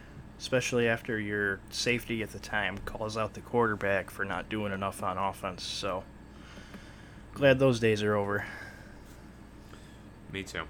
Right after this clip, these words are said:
Speaker 2: <laughs>
Speaker 1: Well, um, something I've noticed about Antoine Bethea is just really w-, being where he's supposed to be. Um,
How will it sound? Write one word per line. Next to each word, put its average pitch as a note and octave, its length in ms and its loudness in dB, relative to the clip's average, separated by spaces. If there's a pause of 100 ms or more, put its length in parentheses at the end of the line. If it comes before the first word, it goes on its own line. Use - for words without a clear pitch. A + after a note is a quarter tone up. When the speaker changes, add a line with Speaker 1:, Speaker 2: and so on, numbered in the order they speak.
(300)
Speaker 2:
<laughs> G2 100 -4 (1400)
Speaker 1:
Well, C3+ 460 6
um, B2+ 560 2
something G#3 380 -2
I've D#3+ 180 4
noticed B2 340 4
about A2 400 4 (140)
Antoine A#2+ 380 4
Bethea A2 580 4
is G2+ 160 -4
just - 260 -4
really A#2 440 2 (840)
w-, A#2 180 -4 (140)
being C#3+ 340 6
where A#2+ 140 6
he's A2 160 -2
supposed - 400 0
to G2+ 60 -4
be. D#2 340 -8 (920)
Um, G#2 440 2